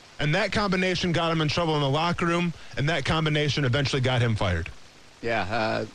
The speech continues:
Speaker 2: it, it's a good call. I, I got a lot more questions for you. I, I really just, I'm,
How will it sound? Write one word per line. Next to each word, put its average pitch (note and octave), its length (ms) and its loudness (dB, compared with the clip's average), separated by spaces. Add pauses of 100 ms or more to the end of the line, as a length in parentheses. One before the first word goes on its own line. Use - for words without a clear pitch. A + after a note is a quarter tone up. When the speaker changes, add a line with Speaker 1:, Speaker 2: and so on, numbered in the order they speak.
Speaker 2:
it, B2+ 220 -4
it's C3 200 -4
a C#3 40 -6
good C#3 160 -2
call. A2 260 0
I, B2+ 60 2
I C3 180 0
got A#2+ 120 2
a - 20 -2
lot C3 200 -2
more C#3 100 -4
questions A2+ 420 -4
for G#2+ 160 -2
you. G#2+ 80 2
I, A2 80 2
I - 220 -6
really B3 200 -2
just, G3 260 -2 (280)
I'm, F3 160 -4